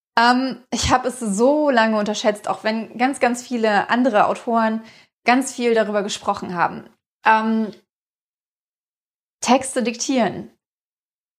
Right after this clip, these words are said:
Ich schreibe so unfassbar viel an meinen Manuskripten, dass es mir extrem schwer fällt, andere Sachen zu schreiben, wie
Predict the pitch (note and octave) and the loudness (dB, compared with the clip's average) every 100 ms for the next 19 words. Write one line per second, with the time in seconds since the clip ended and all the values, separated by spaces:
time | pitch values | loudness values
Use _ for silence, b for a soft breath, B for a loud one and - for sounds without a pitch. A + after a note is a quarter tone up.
0 | _ _ _ _ _ _ _ _ _ _ | _ _ _ _ _ _ _ _ _ _
1 | _ _ _ _ _ _ - C4+ - - | _ _ _ _ _ _ 2 2 -2 -6
2 | - B3+ C4+ C4+ A#3+ G#3+ C#4+ D4+ D#4+ D4+ | 2 4 4 2 0 0 0 2 2 0
3 | C4+ C#4 C4+ C4 A#3 A#3+ C#4 B3+ A#3 A#3+ | -2 -2 -4 -2 -4 -2 -2 2 4 4
4 | - G#3+ G#3+ G#3+ A3 G#3 A3 - - C#4+ | 4 0 2 0 0 -2 -4 -8 -4 -4
5 | - A3+ A#3 A3+ - A3 A3+ B3 A#3 A3 | -4 -2 0 -2 0 2 2 2 0 0
6 | - A#3+ A#3+ - - C4+ C#4 - G#3+ G#3 | 0 -2 -2 -6 -2 0 0 -2 2 2
7 | G#3 G#3 G3 G3+ G#3+ F#3+ F3+ F#3 G3 - | 4 2 2 0 0 0 0 -2 -4 -12
8 | - - - F3 F#3 G#3+ G#3+ - - | -12 -2 0 0 -2 -2 -2 -6 -16